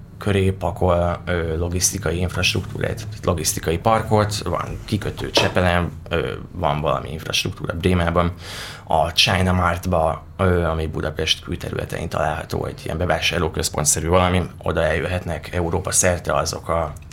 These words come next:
az üzletemberek, akik szeretnének mondjuk kínai terméket importálni, megnézhetik a cuccot.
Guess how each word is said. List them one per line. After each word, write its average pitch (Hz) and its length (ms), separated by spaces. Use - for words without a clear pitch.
az 101 80
üzletemberek, 87 640
akik 92 180
szeretnének 90 580
mondjuk 95 220
kínai 98 300
terméket 90 500
importálni, 101 540
megnézhetik 87 540
a 64 40
cuccot. 104 420